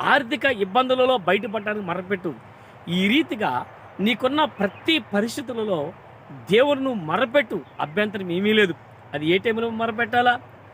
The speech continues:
ఎలాంటి పరిస్థితుల్లో మరపెట్టాలని అంటే, దేవుడు యోహాను సువార్త నాలుగో అధ్యాయంలో సమరయ స్త్రీ దగ్గర యేసు ప్రభు మాట్లాడిన సందర్భము. అమ్మా, ఆ బిడ్డని యేసయ్య అంటాడు కదా, ఆమె అడుగుతది, "మా పితరులు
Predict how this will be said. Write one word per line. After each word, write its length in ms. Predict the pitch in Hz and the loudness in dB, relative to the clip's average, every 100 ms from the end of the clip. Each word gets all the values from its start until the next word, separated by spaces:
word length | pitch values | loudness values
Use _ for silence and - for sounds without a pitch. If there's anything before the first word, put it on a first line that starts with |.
| - - | -20 -4
ఎలాంటి 280 | 156 196 214 | 2 4 2
పరిస్థితుల్లో 400 | 226 208 233 233 | -2 -2 -4 -2
మరపెట్టాలని 640 | 233 233 233 226 214 196 | -2 0 -2 0 0 0
అంటే, 400 | 180 180 151 160 - - - - | -2 -2 -2 -2 -6 -20 -20 -18
దేవుడు 640 | 127 190 262 254 208 135 135 - - - | 2 4 4 2 -6 -8 -12 -20 -18 0
యోహాను 320 | 180 247 254 | 2 4 2
సువార్త 360 | 220 226 220 214 | 0 -6 -6 -4
నాలుగో 360 | 165 175 196 | 0 0 4
అధ్యాయంలో 480 | 190 165 165 175 269 - - - - | 2 0 -6 -4 -6 -8 -20 -20 -20
సమరయ 460 | - 196 208 285 311 | -4 0 2 2 0
స్త్రీ 220 | 220 262 | -2 -2
దగ్గర 300 | 254 247 240 165 | 0 0 -2 2
యేసు 220 | 214 254 | 0 0
ప్రభు 240 | 226 233 220 | -4 -4 -4
మాట్లాడిన 420 | 214 202 208 202 | -4 -6 -6 -6
సందర్భము. 540 | 160 165 185 185 156 101 - - - | -4 0 2 0 -2 -8 -18 -20 -12
అమ్మా, 300 | 123 156 220 - - - - - - | -4 0 0 0 -14 -20 -20 -20 0
ఆ 140 | 170 | 0
బిడ్డని 560 | 202 202 269 302 202 185 - | 2 0 2 2 0 -2 -2
యేసయ్య 300 | 220 254 247 | -2 0 0
అంటాడు 320 | 214 202 196 | 0 0 -2
కదా, 280 | 190 190 247 - - - - - 151 | 0 0 -2 -8 -20 -20 -20 -6 0
ఆమె 200 | 196 214 | 2 2
అడుగుతది, 600 | 269 285 254 190 170 202 - - | 0 0 0 2 0 -4 -16 -14
"మా 180 | 165 185 | -2 0
పితరులు 680 | 185 220 220 285 277 202 160 | 0 -2 0 0 2 -2 -2